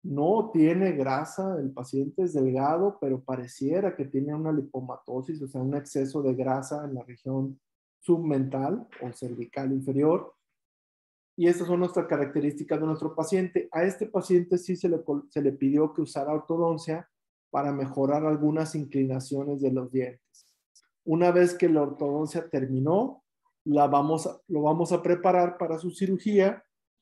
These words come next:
buscando un máximo avance. Este es las, los estudios que le hacemos a nuestro paciente. Vean ya todos estudios tridimensionales. Evaluamos la articulación. Si se fijan, las articulaciones de nuestro paciente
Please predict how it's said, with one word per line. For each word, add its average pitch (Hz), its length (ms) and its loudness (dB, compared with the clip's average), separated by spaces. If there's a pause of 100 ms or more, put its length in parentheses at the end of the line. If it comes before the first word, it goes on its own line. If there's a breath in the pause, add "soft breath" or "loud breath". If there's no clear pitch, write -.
(140)
buscando 160 720 2
un 160 200 0
máximo 151 540 -2
avance. 123 520 -8 (800)
Este 156 560 4
es - 340 -8
las, 135 360 -2
los 131 180 -2
estudios 165 380 2
que 156 100 0
le 143 80 2
hacemos 160 400 -2
a 170 60 0
nuestro 160 260 -4
paciente. 208 500 2
Vean 156 320 2
ya 147 180 0
todos 156 320 2
estudios 147 420 0
tridimensionales. 143 1080 -2 (420)
Evaluamos 139 840 4
la 175 80 4
articulación. 143 840 -2
Si 175 100 -6
se 131 160 -2
fijan, 170 500 0
las 139 160 -8
articulaciones 139 840 -4
de 160 80 0
nuestro 143 320 -4
paciente 143 640 -4